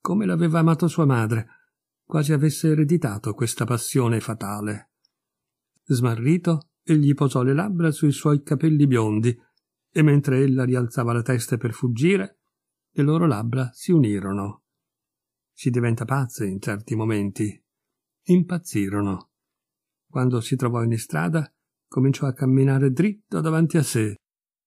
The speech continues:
senza sapere che fare. «Io ricordo, signora, il vostro grido di sdegno. Non gli rimaneva che uccidersi.» Vi risposi:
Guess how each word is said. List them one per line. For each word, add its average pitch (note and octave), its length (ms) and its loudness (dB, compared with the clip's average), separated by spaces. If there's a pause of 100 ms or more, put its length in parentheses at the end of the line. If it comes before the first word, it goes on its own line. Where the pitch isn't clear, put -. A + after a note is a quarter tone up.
(140)
senza C3 440 -2
sapere D#3 420 -2
che C#3+ 100 -2
fare. F#2+ 520 -8 (960)
«Io C3 180 2
ricordo, A2+ 580 -2
signora, A2+ 640 0 (200)
il A#2+ 160 0
vostro B2 420 -2
grido B2+ 380 2
di A2+ 100 -2
sdegno. A2 600 -2 (720)
Non F3 160 6
gli E3 100 4
rimaneva E3+ 400 4
che F#3 120 -4
uccidersi.» A2 680 -2 (680)
Vi C#3+ 120 0
risposi: C#3 560 2